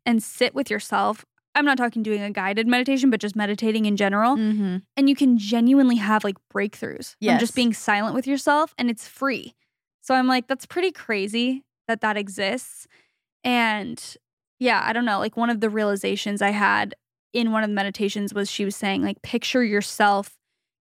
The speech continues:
Speaker 1: at just, like, peak joy, like, the happiest you've ever been, the highest version of yourself, whatever you wanna call it."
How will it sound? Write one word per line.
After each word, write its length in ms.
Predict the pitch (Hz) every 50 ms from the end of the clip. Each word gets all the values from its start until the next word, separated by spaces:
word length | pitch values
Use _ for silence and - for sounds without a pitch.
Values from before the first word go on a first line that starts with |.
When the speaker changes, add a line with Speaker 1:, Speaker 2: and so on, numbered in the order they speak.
| _ _ _ _
Speaker 1:
at 160 | - 220 -
just, 140 | 214 208 -
like, 140 | 214 202 - _ _ _
peak 360 | - - 262 240 214 - - _ 196
joy, 460 | - 220 202 180 - 110 113 113 - 226
like, 160 | 214 214 -
the 40 | 220
happiest 680 | - - - 240 233 233 - 240 233 226 220 214 - -
you've 120 | 202 -
ever 220 | - 202 - 202
been, 460 | 196 - 240 240 233 226 226 220 214 202
the 60 | 208
highest 300 | 196 214 214 208 208 202 -
version 200 | 220 214 208 214
of 40 | 208
yourself, 220 | 208 202 214 208
whatever 300 | 202 208 202 196 190 196
you 100 | 196 196
wanna 180 | 196 196 - 214
call 300 | - - 214 196 196 202
it." 200 | 214 262 277